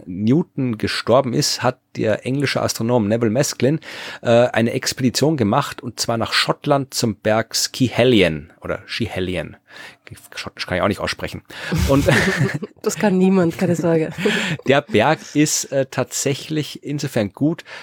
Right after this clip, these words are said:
Speaker 1: weil der wirklich ja sehr, sehr, eine sehr reguläre Form hat. Das ist wirklich so ein klassischer Kegel.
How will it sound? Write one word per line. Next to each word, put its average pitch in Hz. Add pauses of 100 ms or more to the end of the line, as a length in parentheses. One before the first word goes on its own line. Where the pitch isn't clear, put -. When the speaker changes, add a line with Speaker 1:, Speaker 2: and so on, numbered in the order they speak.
(120)
Speaker 1:
weil 120
der 117
wirklich 143
ja 123
sehr, 135
sehr, 120
eine 117
sehr 117
reguläre 113
Form 101
hat. 80
Das 90
ist 101
wirklich 113
so 113
ein 104
klassischer -
Kegel. 85